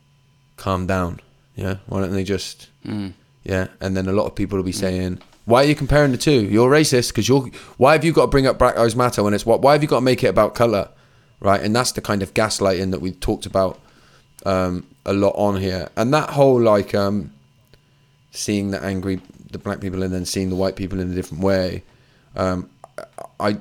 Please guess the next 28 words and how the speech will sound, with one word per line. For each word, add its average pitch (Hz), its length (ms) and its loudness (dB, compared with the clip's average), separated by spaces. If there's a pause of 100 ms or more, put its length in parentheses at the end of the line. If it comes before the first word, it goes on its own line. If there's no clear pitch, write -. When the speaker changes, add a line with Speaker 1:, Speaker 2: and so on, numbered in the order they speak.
Speaker 1:
I 101 100 -2
think 107 180 -6
a 107 40 -4
lot 101 220 2
of 104 140 -6
people, 101 280 -2
and 101 100 -2
this 104 100 -6
is, 98 100 -12 (100)
I 101 60 -6
guess, 95 220 -4
the 98 420 -2 (580)
hard 98 480 0
worrying 95 400 -2
bit, 98 360 -2 (380)
a 107 40 -2
lot 120 80 4
of 107 80 0
people 113 200 -6
don't 104 200 0
even 95 220 -4
realise 95 400 -2
that - 120 -8
they 92 120 -4
see 95 200 -4
it 95 100 -4
that 95 140 -4
way. 113 280 -4